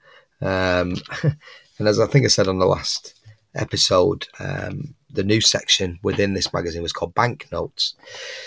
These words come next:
What it's got is a review of the Fishermania final in two thousand and two. It's one that Nathan, uh, Watson won with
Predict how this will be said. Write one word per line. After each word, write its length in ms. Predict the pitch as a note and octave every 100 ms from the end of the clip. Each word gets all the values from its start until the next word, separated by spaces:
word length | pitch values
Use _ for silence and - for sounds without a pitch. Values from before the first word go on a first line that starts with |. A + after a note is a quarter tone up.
| - - _ - _ -
What 160 | C3+ D#3
it's 120 | C#3+
got 220 | A#2+ G2+
is 120 | F#2+
a 40 | G#2+
review 540 | G#2+ G#2+ G#2 F#2 F#2
of 100 | F2
the 80 | F#2+
Fishermania 640 | - A#2+ D#3 C3 B2+ A2+
final 520 | - G2+ F#2+ E2+ F2
in 100 | F2+
two 240 | F2+ - F2+
thousand 380 | F2 F2 E2 F2+
and 80 |
two. 240 | - - F#2
It's 200 | - -
one 200 | B2+ D#3
that 180 | D3 -
Nathan, 600 | A2+ A2+ - G2+ G2 F#2+
uh, 160 | F#2+ F#2
Watson 600 | F2+ - - - F2 D#2+
won 320 | E2 F2 B2 - _
with 460 | G2+ G2+ F#2+ -